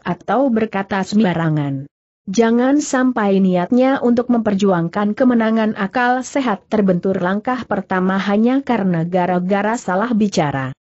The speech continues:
"Aku harus cari teman-teman sepaham dulu, melebarkan pengaruh, baru bisa memperlihatkan sikap,"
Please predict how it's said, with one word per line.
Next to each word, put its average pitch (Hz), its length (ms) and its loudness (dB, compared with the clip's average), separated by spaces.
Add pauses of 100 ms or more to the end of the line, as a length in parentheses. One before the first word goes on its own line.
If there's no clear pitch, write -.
(120)
"Aku 233 320 -2
harus 202 400 -2
cari 196 400 0
teman-teman 202 640 0
sepaham 196 640 -2
dulu, 226 480 0 (160)
melebarkan 208 720 2
pengaruh, 196 560 0 (240)
baru 202 400 2
bisa 240 320 -2
memperlihatkan 196 800 0
sikap," 214 400 -4